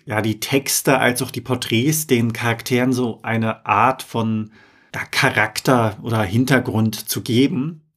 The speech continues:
was man als menschlicher Spieler jedoch nur minimal nutzen kann. Was dann als schwierige Variante bleibt, ist das Kartenzählen. Man kann natürlich aufgrund der Gegebenheiten des Kartenspiels, also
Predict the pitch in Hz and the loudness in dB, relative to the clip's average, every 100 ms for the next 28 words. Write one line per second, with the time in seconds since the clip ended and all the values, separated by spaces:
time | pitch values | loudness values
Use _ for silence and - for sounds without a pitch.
0 | _ _ - 120 143 139 117 - 117 127 | _ _ -4 0 2 2 0 -2 0 2
1 | 135 120 135 113 - 117 117 107 110 110 | 2 0 0 0 -2 -2 0 0 0 0
2 | 107 - - 120 123 120 123 123 110 101 | -2 -6 -6 2 2 4 4 4 4 2
3 | 107 101 101 - 107 95 - 92 92 - | 0 -6 -6 -6 -4 -6 -8 -10 -12 -20
4 | _ _ 123 113 170 151 120 - 131 170 | _ _ 0 2 4 4 2 0 2 4
5 | 208 202 160 143 135 123 120 113 117 98 | 4 2 2 4 4 4 2 -2 0 0
6 | 185 - 127 135 - - 127 113 - 104 | 0 -2 -4 -4 -6 -6 -6 -6 -2 -2
7 | 117 98 98 196 208 202 135 120 - 131 | 0 -4 2 2 2 0 0 0 0 0
8 | 165 165 _ _ 131 127 127 127 - 117 | 0 -6 _ _ -8 0 4 4 2 -4
9 | 113 - 113 123 123 - - _ _ _ | -4 -2 2 2 0 -4 -14 _ _ _
10 | - 120 113 - 127 139 127 113 120 120 | 0 0 0 2 4 4 2 2 2 0
11 | 104 104 - - 104 135 151 - 135 143 | -2 -4 -4 0 0 0 -6 0 2 4
12 | 135 - 104 104 101 | 2 -4 -4 -4 -4